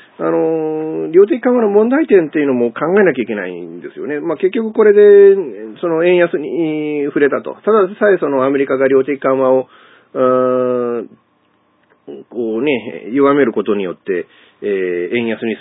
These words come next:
進んでるのに、えー、これでね、えー、さ-、さらにその円相場も円安に進んだと、えー、いうことでね、その、まあ、円安に進むっていうことは海外から輸入しているものの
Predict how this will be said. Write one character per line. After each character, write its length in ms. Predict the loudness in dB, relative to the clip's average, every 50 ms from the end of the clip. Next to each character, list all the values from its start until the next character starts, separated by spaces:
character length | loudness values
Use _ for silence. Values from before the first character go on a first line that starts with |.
| -10 -10
進 100 | -8 -8
ん 60 | -6 -6
で 60 | -6
る 140 | -6 -6 -8
の 100 | -8 -10
に、 180 | -12 -12 -14 -16 _ -20 _ _ _
え 380 | -8 -6 -4 -4 -4 -4 -4 -6
ー、 20 | -6
こ 100 | -4 -4
れ 80 | -2 0
で 1000 | 2 2 4 4 4 4 6 6 6 6 6 4 4 4 4 4 4 4 2 2
ね、 260 | 0 -2 -4 -4 -8 -12 -12
え 460 | -10 -8 -8 -6 -6 -6 -6 -8 -6
ー、 20 | -6
さ-、 180 | -6 -6 -4 -2
さ 80 | 0 0
ら 120 | 0 0
に 200 | 0 -2 -4 -6 -6
そ 100 | -6 -6
の 720 | -6 -6 -6 -6 -6 -6 -8 -8 -8 -8 -8 -8 -8 -6 -4
円 140 | -4 -4 -2
相 100 | -4 -4
場 140 | -4 -4 -6
も 560 | -6 -6 -6 -6 -8 -8 -10 -10 -12 -14 -14 -12
円 100 | -10 -10
安 180 | -8 -8 -8 -8
に 580 | -8 -8 -8 -8 -8 -10 -10 -10 -10 -12 -12 -14 -16 -16 -14
進 100 | -12 -12
ん 20 |
だ 140 | -12 -12 -12
と、 140 | -14 -20 -20 _ _ -20 -20 -20 -20 -20 -20 -20 -20 -20 -20 _ _
え 20 | -16
ー、 40 | -14 -12 -12 -12 -10
い 200 | -8 -6 -4 -4 -4 -4
う 60 | -6
こ 140 | -6 -8 -4
と 120 | -4 -4 -4
で 160 | -4 -4 -6
ね、 80 | -6 -6 -6 -8 -10 -10
そ 80 | -10
の、 80 | -10 -8 -8 -8 -8 -10 -10 -10 -10 -12 -12 -12 -12 -12 -12 -12 -12 -14 -14 -16 -16 -16 -16 -16 -16 -16 -18 -18 -14 -10
ま 100 | -8 -4
あ、 20 | 0
円 140 | 0 2 2
安 160 | 0 0 -2 -2
に 100 | -2 -2 -4 -4
進 100 | -2 -2
む 100 | -2 -2
っ 20 | 0
て 80 | 0
い 60 | 0
う 40 | 0
こ 100 | 0 0
と 80 | 0 0
は 100 | 0 0
海 260 | 0 0 -2 0 0
外 200 | 2 2 0 2
か 100 | 2 0
ら 80 | 0 2
輸 140 | 0 0 0
入 180 | 0 -2 -4
し 80 | -4 -2
て 80 | 0 0
い 100 | 0 0
る 80 | 0
も 160 | -2 -2 -2 -2
の 560 | 0 0 0 0 0 0 0 0 0 0 0
の 200 | -2 -2 -4